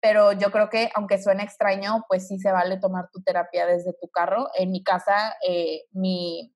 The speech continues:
mi familia que sigue tomando su terapia en línea, así lo hacían, se iban a,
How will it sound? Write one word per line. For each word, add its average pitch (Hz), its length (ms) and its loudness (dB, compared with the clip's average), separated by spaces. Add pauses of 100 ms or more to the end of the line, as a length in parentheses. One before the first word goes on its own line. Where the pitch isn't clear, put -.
(140)
mi 190 140 -4
familia 196 500 0
que 180 200 0
sigue 185 240 -6
tomando 185 360 -4
su 185 160 -14
terapia 175 340 -2
en 180 80 -6
línea, 190 380 -6 (280)
así 196 260 -6
lo 202 100 2
hacían, 196 460 -2
se 190 100 -8
iban 185 240 -2
a, 175 400 -2